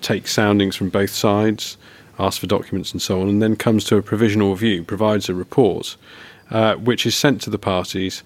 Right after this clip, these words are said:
uh, for them to see if they can agree on its, on the outcome of the complaint. But if that isn't agreed to by the parties, then the matter is referred to an ombudsman themselves. So there's actually more than one ombudsman. It's not simply one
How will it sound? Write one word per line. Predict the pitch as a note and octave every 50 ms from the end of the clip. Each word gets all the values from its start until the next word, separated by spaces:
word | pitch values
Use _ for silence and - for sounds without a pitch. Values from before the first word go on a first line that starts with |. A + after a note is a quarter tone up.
| _ - - - - - - - - - - - - - - - - - - - - _ _ _ _ _ _ _ _ _ -
uh, | A#2+ A2+ A2 G#2+
for | - - B2+ A#2+
them | B2+ A#2+ A#2 G#2
to | -
see | - C3 A#2+
if | A2 G#2 -
they | A#2+ G#2+ G#2+
can | G2+ - G#2 G2+
agree | G2 F#2+ A2+ A2+ A2 G#2+ G#2
on | G2+ G2+ G2
its, | - - - - - - -
on | - G#2+ G#2 G#2
the | G#2
outcome | G#2+ G2+ G2+ - - - G2
of | F#2 F#2 F2+
the | F#2 -
complaint. | - G2+ F#2 - - A2+ A2 G2+ - - - - - - - _
But | - B2 B2
if | C3 - -
that | - D#3+ D#3+ D3+ - - - -
isn't | - D#3+ E3 D3+ D3+ A2
agreed | A2 G2+ - A2+ G2+ G2+ G2 -
to | - G#2 F#2+
by | - F2 E2
the | E2+ F#2
parties, | - - G#2+ F#2+ F#2+ F#2 - A2 G#2 G2+ G2+ F#2+ - - -
then | - A2 A#2 G#2+ G#2 G#2
the | G#2 G#2
matter | G#2+ G2+ - - G#2
is | F2+ G#2
referred | G2+ - - A2+ G2+ G2+ G2 -
to | - - - G#2+ G2 G2
an | G2+
ombudsman | G2 G2 G2 F#2+ F#2 F#2 - - F#2+ F2+ F2+
themselves. | F2+ F2 F2 - - - G#2+ F2+ E2+ F2+ -
So | G#2+
there's | G#2 G#2+ C3+
actually | C3 - - - G#2 G2
more | G2 G#2+ A2 G#2+ G2+
than | F#2 F#2+ F#2+ G2+
one | G#2 G2 F2+
ombudsman. | F2+ F2 E2+ - F2 - - - - - - F#2
It's | F#2+ -
not | F#2+ - -
simply | - - G#2 F2+ - - F#2 F2+
one | F#2+ G2 F#2+ F2+ F2 F2+ F2